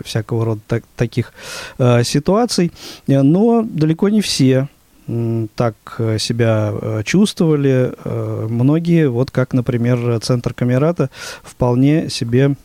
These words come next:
м, функционировал. Э, Марин, насколько, э, вот этот, м, начало этого, э, периода вот так неожиданно случилось? Или вы, э, все-таки как-то, э, были готовы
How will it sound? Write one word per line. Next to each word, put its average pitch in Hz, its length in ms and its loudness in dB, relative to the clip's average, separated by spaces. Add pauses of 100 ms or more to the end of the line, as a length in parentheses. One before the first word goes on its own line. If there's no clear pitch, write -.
м, 117 280 -2
функционировал. 160 840 2 (400)
Э, 123 240 2
Марин, 147 380 2
насколько, 147 920 0 (120)
э, 123 100 0
вот 123 220 2
этот, 123 400 -2 (920)
м, 120 400 2
начало 131 500 0
этого, 107 460 -2 (160)
э, 113 220 -4
периода 135 540 2 (100)
вот 113 300 -6
так 120 220 -4
неожиданно 123 680 0
случилось? 113 480 -4
Или 175 160 2
вы, 151 380 0
э, 123 180 -4
все-таки - 420 -6
как-то, 110 500 -6 (100)
э, 107 260 -4
были 113 240 0
готовы 113 520 0